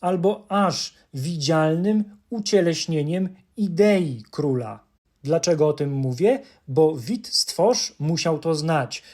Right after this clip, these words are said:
bo w Europie Zachodniej są znane takie nagrobki, powiedzmy, transji, gdzie jest ciało rozkładające się, przemijające i ciało związane z urzędem.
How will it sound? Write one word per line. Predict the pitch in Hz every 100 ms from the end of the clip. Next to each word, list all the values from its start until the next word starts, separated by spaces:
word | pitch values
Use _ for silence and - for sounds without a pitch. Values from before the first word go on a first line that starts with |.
| -
bo | 131 165 147
w | 135
Europie | 165 160 226 - 202
Zachodniej | 151 156 - 254 233 180 156 139
są | - 196 180
znane | 143 127 147 202 220 190
takie | 190 190 170
nagrobki, | 151 139 135 196 220 - 175
powiedzmy, | 156 143 185 - 175 - - _
transji, | 170 175 180 165 139 113 117 104 - _
gdzie | 135 139 170 170
jest | 170 165 156 - -
ciało | - 190 214 202 156
rozkładające | 147 - - 156 147 151 170 175 165 165
się, | 147 - 147
przemijające | 143 - 160 156 156 147 147 147 147 214 226 - -
i | 254
ciało | 202 196 196 196
związane | 175 165 170 147 151 156 170
z | 156
urzędem. | 214 185 156 175 165 143 127 113